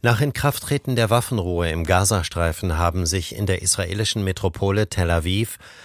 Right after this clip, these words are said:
am Abend Zehntausende Menschen auf dem sogenannten Geiselplatz versammelt. Einige Demonstranten riefen „Danke Trump“. Zu den in Tel Aviv versammelten Menschen sprach unter anderem die Tochter des U-S-Präsidenten Ivanka Trump.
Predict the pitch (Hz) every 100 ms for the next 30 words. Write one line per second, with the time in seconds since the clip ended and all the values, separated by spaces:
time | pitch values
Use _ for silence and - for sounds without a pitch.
0 | - - 92 90 92 113 123 - 127 127
1 | 117 107 101 92 90 82 101 85 - 92
2 | 82 87 85 82 85 104 101 82 85 87
3 | 87 85 - 82 - - 82 80 80 73
4 | - - _ _ - - - - - -
5 | 113 127 135 127 123 - 120 117 120 101
6 | 107 - 107 92 92 90 110 - 104 87
7 | 73 - - _ _ - - - - 107
8 | 120 143 113 117 104 110 104 104 104 104
9 | 87 92 90 - 92 90 - 92 85 -
10 | 82 90 101 - 110 104 92 98 95 92
11 | 95 101 - 117 - 90 78 82 - -
12 | 92 82 92 - 92 82 82 82 78 95
13 | 85 95 101 92 98 92 76 - 85 71
14 | -